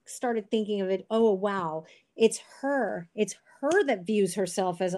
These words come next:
unworthy. It's her that views herself as not, not wanted, not worthy of the love. Like, oh, why would they want to be with me? That's so stupid." You know, that she's shutting it off. She's not inviting in the,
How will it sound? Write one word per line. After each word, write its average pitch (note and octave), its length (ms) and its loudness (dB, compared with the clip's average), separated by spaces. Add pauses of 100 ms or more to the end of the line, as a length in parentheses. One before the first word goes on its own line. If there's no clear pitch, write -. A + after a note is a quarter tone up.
unworthy. F3+ 760 -2 (280)
It's F#3+ 180 2 (140)
her D4 200 8
that C4+ 180 6
views G3+ 280 6
herself F#3 460 2
as F3+ 160 2
not, F3+ 400 0 (440)
not F#3+ 320 4
wanted, F3+ 680 4 (240)
not G3 320 0
worthy F#3+ 360 4
of E3+ 100 0
the F#3 100 4
love. F#3 540 2
Like, F3 280 -2
oh, A3 140 4
why F#3+ 240 2
would F#3+ 140 0
they F#3 100 2
want F3 160 0
to E3+ 60 -2
be E3+ 160 0
with F3 160 -2
me? F3 140 -2
That's F3 220 -4
so F3+ 100 -2
stupid." F3 560 0 (320)
You A3+ 120 6
know, A3 140 6
that G#3+ 280 2
she's C4+ 520 0
shutting F#3+ 380 0
it F3 120 0
off. E3 280 -2
She's A#3 440 -4
not F#3 380 0
inviting F3+ 540 0
in F3 520 -2 (260)
the, E3+ 400 2